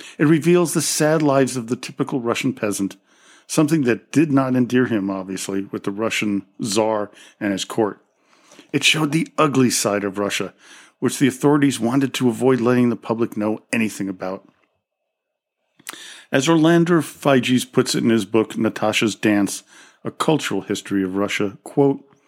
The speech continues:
"Of all those writing about peasants, none was more inspiring to the populists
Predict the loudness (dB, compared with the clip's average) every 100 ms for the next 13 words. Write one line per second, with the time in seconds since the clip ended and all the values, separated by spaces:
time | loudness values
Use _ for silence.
0 | _ _ -20 -20 -20 _ -4 0 0 2
1 | 2 2 2 2 0 2 2 2 2 2
2 | -2 -2 0 2 2 -2 -6 _ _ _
3 | _ -2 2 4 4 2 -4 -10 -8 0
4 | 2 2 0 -4 0 2 4 4 2 -2
5 | -2 -4 -2 0 0 -2 -8